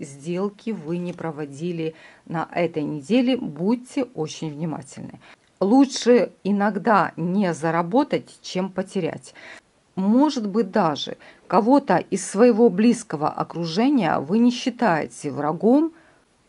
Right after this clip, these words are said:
или вы кому-то слишком доверились ранее, и кто-то сейчас себя может проявить не самым лучшим образом. В обычных гаданиях, которые я делала для клиентов, у меня эта карта однажды проигралась как то,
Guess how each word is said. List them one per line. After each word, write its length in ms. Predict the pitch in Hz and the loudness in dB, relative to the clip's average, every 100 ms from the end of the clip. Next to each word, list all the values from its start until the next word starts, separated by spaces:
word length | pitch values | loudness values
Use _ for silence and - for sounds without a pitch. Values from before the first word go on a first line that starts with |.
| _ | _
или 200 | 190 196 | 2 4
вы 160 | 208 262 | 4 4
кому-то 440 | 254 247 254 220 | 4 4 4 2
слишком 680 | 220 - 220 214 - 165 151 | -4 -2 0 0 -2 -4 -2
доверились 760 | 147 160 175 143 131 - 135 - | 0 0 0 0 -2 -6 -8 -2
ранее, 540 | 160 160 185 226 262 302 _ _ _ _ - | 0 0 0 0 -2 -4 _ _ _ _ -4
и 120 | 208 | -2
кто-то 520 | 214 - 170 156 214 | -2 -2 0 0 -2
сейчас 460 | 233 - - 214 220 | -6 -8 -6 -6 -6
себя 200 | 160 160 | -6 -4
может 360 | 160 180 220 - | -4 -6 -8 -6
проявить 420 | 165 151 220 233 - - - | -6 -2 -4 -4 -20 -20 -12
не 140 | - 175 | -4 -4
самым 500 | 175 185 180 233 240 | -2 -2 2 2 0
лучшим 460 | - 151 156 - 170 | -2 -6 -6 -8 -6
образом. 520 | 180 170 - 123 - - _ _ _ _ _ - | -4 -6 -6 -12 -14 -18 _ _ _ _ _ -8
В 120 | 165 | 2
обычных 580 | 185 196 302 - 190 185 | 2 4 2 2 -6 -6
гаданиях, 720 | 147 175 160 160 139 143 180 | -4 -4 -2 -2 -2 -6 -8
которые 360 | 170 165 156 151 | -8 -6 -6 -6
я 80 | 156 | -4
делала 320 | 202 165 147 | -4 -4 -6
для 160 | 147 | -8
клиентов, 580 | 170 175 165 139 135 214 220 - - - - | -10 -10 -10 -10 -12 -14 -16 -20 -20 -20 -14
у 80 | - | -6
меня 300 | 180 233 294 | 0 2 0
эта 200 | 175 170 | -2 -4
карта 340 | 170 175 - 175 | -2 -2 0 -2
однажды 440 | 170 226 175 175 | 0 -2 -2 -6
проигралась 680 | 175 170 175 190 160 143 - | -2 -2 0 0 0 -2 -8
как 240 | - 156 | -10 -10
то, 320 | - 269 320 | -4 0 0